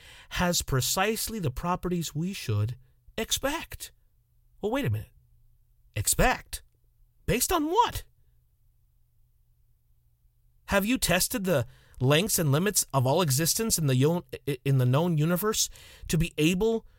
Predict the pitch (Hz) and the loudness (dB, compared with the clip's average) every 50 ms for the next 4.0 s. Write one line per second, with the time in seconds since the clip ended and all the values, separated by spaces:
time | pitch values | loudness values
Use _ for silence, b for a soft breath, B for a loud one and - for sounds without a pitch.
0 | b - - 165 143 139 151 180 - - - - - - 151 - - - - 143 | b -2 0 2 4 4 2 2 0 -2 -2 -2 0 -2 -4 -6 -8 -8 -6 -4
1 | 127 - - - - 147 135 - 165 190 226 233 - - - - _ _ _ _ | -2 -2 -2 -2 -4 -4 -6 -6 -8 -8 -6 -6 -8 -8 -10 -16 _ _ _ _
2 | _ _ _ _ _ _ _ _ _ _ _ _ _ _ _ _ _ - - _ | _ _ _ _ _ _ _ _ _ _ _ _ _ _ _ _ _ -20 -20 _
3 | _ _ _ _ _ - _ - b b b b b - - 208 202 190 170 | _ _ _ _ _ -20 _ -20 b b b b b 0 2 4 4 2 0